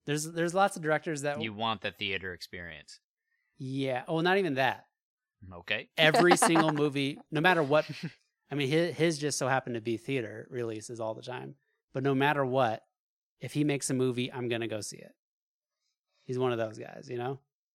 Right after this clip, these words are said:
Speaker 1: I put him on the le-, I put Denis on that level.
Speaker 3: Mm-hmm.
Speaker 1: Every movie
Speaker 2: Sure.
Speaker 1: he makes, I'm gonna fucking watch that thing. David Fincher. Every movie David Fincher makes, I'm gonna go watch it.
Speaker 2: Martin Scorsese.
Speaker 1: Martin Scorsese, but that's, here's the thing about Martin Scorsese. Fucking, well, one, he's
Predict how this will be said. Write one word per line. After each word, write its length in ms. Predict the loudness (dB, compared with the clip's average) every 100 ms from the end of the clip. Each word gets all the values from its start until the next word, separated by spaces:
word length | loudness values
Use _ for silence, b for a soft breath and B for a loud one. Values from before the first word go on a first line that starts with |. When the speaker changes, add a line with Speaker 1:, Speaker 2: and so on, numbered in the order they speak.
| _ _ _ _ _
Speaker 1:
I 80 | -8
put 240 | -2 -2 0
him 240 | 0 2
on 140 | 2 2
the 60 |
le-, 120 | 0 0
I 80 | -2
put 260 | -4 -4
Denis 520 | -2 0 2 2 0 -8 -10
on 140 | -8
that 180 | -8 -6
level. 460 | -6 -6 -10 -12 _ _ -20
Speaker 3:
Mm-hmm. 360 | -20 -20 -20 -8
Speaker 1:
Every 240 | -2 2 2
movie 260 | 2 0
Speaker 2:
Sure. 80 | 0
Speaker 1:
he 80 | 0
makes, 280 | -2 -2 -4
I'm 80 | -4
gonna 160 | -4
fucking 400 | -4 -4 -4 -6
watch 260 | -6 -6 -10
that 200 | -16 -16
thing. 260 | -16 -16 -18 _ _
David 320 | 0 2 0
Fincher. 500 | -2 -2 -2 -8 -14 -2
Every 240 | 2 2
movie 260 | 0 0 0
David 280 | 0 -2 -2
Fincher 300 | -4 -4 -6
makes, 260 | -6 -8
I'm 120 | -10
gonna 140 | -10 -10
go 140 | -12
watch 260 | -12 -14 -16
it. 100 | -20 _ _ _ _ _ _
Speaker 2:
Martin 340 | -4 -2 -2 -6
Scorsese. 960 | -8 -6 -6 -4 -4 -4 -4 -10 -4
Speaker 1:
Martin 300 | -2 0 -2
Scorsese, 340 | 0 -2 -2 -2
but 220 | -4 -2
that's, 180 | -2 0
here's 140 | -2
the 40 | 2
thing 100 | 2
about 220 | 2 0
Martin 280 | -2 -2 -4
Scorsese. 500 | 0 -2 -2 -4 -8 _
Fucking, 320 | -6 -4 -6 -6
well, 220 | -6 -2
one, 200 | -2 0
he's 220 | -2 -4